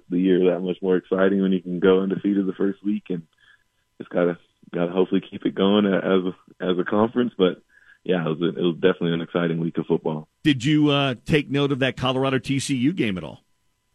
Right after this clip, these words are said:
Speaker 1: Wow, that was, that was, that was impressive. They, they, they, they, they definitely impressed me and, and made some, some really big plays. Um, Travis Hunter made, was, was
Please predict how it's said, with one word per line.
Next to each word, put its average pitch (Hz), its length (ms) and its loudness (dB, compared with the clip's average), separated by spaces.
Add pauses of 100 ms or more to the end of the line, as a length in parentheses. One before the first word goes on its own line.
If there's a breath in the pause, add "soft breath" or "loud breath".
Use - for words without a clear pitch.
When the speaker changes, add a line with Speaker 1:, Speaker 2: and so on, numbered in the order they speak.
(460)
Speaker 1:
Wow, 76 340 -6
that 78 120 0
was, 80 260 -2
that 87 120 0
was, 80 220 2
that - 60 2
was 85 220 4
impressive. 80 480 0
They, 82 320 2
they, 82 200 -2 (800 soft breath)
they, 87 120 0 (180)
they, 95 180 6
they 95 160 4
definitely 98 340 2
impressed 95 360 0
me 101 240 2
and, 87 120 0
and 73 220 -8
made 98 200 2
some, 92 200 -4 (260)
some 95 160 -2
really 101 220 4
big 95 260 -2
plays. 104 400 2 (240)
Um, 82 320 -6
Travis 92 320 -2
Hunter 95 280 -2
made, 85 360 -2
was, 85 220 0 (340)
was 87 160 -6